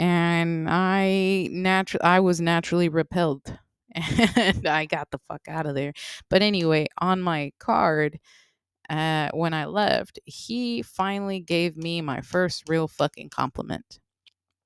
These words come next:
And he was like, uh, what did he write in that card? He said,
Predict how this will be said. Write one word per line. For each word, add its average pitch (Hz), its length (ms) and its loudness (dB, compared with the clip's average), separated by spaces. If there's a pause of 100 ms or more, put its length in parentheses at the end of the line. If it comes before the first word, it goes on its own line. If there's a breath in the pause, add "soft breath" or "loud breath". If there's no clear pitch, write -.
(100)
And 185 140 -2
he 175 140 2
was 151 240 0
like, 151 440 0 (440 loud breath)
uh, 156 440 -4
what - 200 -4
did 175 60 -6
he 175 40 -6
write 160 240 -6
in 160 80 -6
that - 160 -10
card? - 380 -6
He 87 240 -10
said, - 580 -12